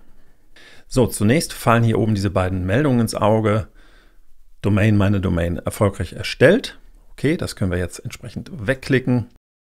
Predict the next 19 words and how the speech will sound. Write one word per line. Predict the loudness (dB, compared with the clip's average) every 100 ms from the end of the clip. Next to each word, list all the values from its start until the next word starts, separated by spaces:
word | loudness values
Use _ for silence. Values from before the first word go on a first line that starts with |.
| -4
Und | 2 2
die |
zweite | 2 2 4 4
Meldung, | 2 4
deine | 2 2
Versandadressen-Domain, | 0 2 2 0 -2 -2 0 0 0 2 2 2
meine | 2 0 0
Domain | 0 0 0 -2
wurde | -2 0
deaktiviert, | 0 0 -2 -6 -4 -2
da | -2
die | -4 -4
D | -2
N | -2
S-Einträge | 0 -2 -2 -8 -4 -4 0 0 2
nicht | 0 -4
korrekt | -6 -6 -6
gesetzt | -6 -8 -10
sind. | -14